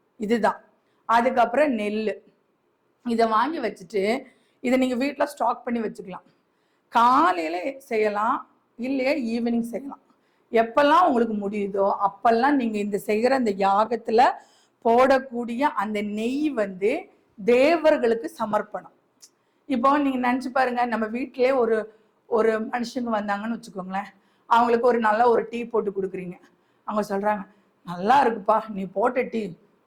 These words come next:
சூப்பரா இருந்துச்சு, தூக்கம் வந்துட்டே இருந்துச்சு, நீ டீ கொடுத்த நல்லா இருந்துச்சு." இல்ல, ஒரு காஃபி கொடுக்குறீங்க, இல்ல, வயிறார ஒரு சாப்பாடு கொடுக்குறீங்க. அப்ப அவங்க எவ்வளோ மகிழ்ச்சியோட, "நான் ரொம்ப தாகமா வந்தேம்மா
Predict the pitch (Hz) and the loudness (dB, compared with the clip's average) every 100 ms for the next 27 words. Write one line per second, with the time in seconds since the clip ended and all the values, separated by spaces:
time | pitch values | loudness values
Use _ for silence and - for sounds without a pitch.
0 | - 247 240 240 240 254 226 214 214 202 | -14 -8 -6 0 4 4 2 -2 -4 -8
1 | - _ _ - 247 247 254 233 226 269 | -10 _ _ -6 -4 2 2 2 2 0
2 | 233 302 254 196 226 233 220 240 214 190 | 0 -4 -6 -4 -6 -4 -4 -2 -2 2
3 | 208 202 190 - - _ _ _ - 240 | 0 0 -6 -12 -20 _ _ _ 2 4
4 | 220 226 233 269 220 208 196 196 226 - | 4 4 4 0 -4 -2 -4 -6 -12 -4
5 | 233 240 208 208 233 254 220 214 214 220 | 0 2 2 4 4 4 2 0 0 2
6 | 233 220 202 196 190 180 190 _ _ _ | 0 0 -4 -6 -8 -10 -14 _ _ _
7 | _ 214 220 214 247 226 220 220 277 311 | _ 0 2 2 2 4 4 4 4 6
8 | 302 247 208 240 330 - 240 226 208 214 | 6 4 2 0 -8 -8 -4 -4 0 2
9 | 254 339 - _ _ - 190 190 240 294 | 2 0 -4 _ _ -8 -8 -4 -2 2
10 | 240 247 269 262 233 220 214 | 2 2 2 0 -2 -4 -6